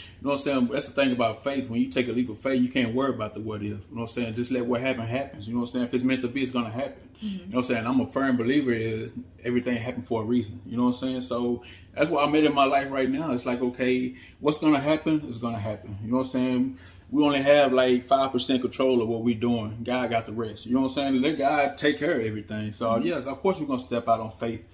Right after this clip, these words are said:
Speaker 1: You know what I'm saying? It's just part of life in general. You know what I'm saying? You can't even be scared going throughout life, scared to take that leap of faith. You know what I'm saying? If you continue to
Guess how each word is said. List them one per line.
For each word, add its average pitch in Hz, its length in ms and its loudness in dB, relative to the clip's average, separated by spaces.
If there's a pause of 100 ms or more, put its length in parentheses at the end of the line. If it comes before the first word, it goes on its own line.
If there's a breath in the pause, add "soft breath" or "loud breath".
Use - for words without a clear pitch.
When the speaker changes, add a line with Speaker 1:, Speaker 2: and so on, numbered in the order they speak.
(240 loud breath)
Speaker 1:
You 127 80 -8
know 143 60 -2
what 147 60 -8
I'm - 40 -12
saying? 156 140 -2
It's 156 80 -8
just 151 180 -6
part 156 220 0
of 143 60 -2
life 147 220 -2
in 127 140 2
general. 139 300 0
You 120 80 2
know 131 60 2
what 131 60 2
I'm 131 60 -4
saying? 143 120 -2
You 151 60 -4
can't 156 140 0
even 147 200 4
be 139 120 2
scared 131 680 2 (480 loud breath)
going 127 240 4
throughout 120 280 4
life, 127 280 2
scared 127 280 2
to - 80 -6
take 123 240 0
that 110 180 -2
leap 117 180 0
of 107 100 -10
faith. 110 320 -4
You 113 100 -2
know 117 60 0
what 117 80 -2
I'm - 40 -10
saying? 127 140 0
If 123 80 -4
you 151 60 2
continue 135 580 2
to 117 380 2